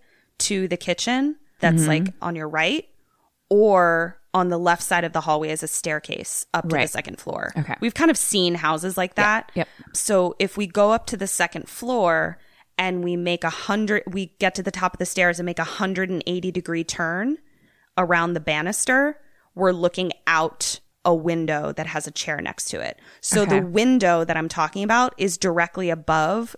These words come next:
Speaker 1: the front door of the house.
Speaker 2: Okay, got it.
Speaker 1: So you, you would be walking up the stairs away from the door, make
Speaker 2: Mm-hmm.
Speaker 1: a hundred and eighty degree turn,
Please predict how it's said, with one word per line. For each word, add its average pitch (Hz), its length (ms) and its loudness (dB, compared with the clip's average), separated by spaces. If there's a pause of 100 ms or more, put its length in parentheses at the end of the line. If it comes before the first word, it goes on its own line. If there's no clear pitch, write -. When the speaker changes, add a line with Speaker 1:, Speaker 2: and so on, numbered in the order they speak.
Speaker 1:
the 180 120 -2
front 160 420 -2
door 147 240 -2
of 151 120 -8
the - 80 -6
house. - 480 -4
Speaker 2:
Okay, 151 200 -2
got 135 240 -2
it. - 220 -6
Speaker 1:
So - 180 0
you, 190 420 0
you 196 220 0
would 196 100 4
be 185 140 0
walking 180 540 2
up 202 180 2
the - 80 -2
stairs 202 400 2
away 170 380 2
from 180 260 -2
the 175 80 0
door, 165 560 0
make 175 160 2
Speaker 2:
Mm-hmm. 170 100 4
Speaker 1:
a 151 120 0
hundred 185 300 0
and 180 180 -4
eighty 175 260 -2
degree 165 320 -4
turn, 175 560 -4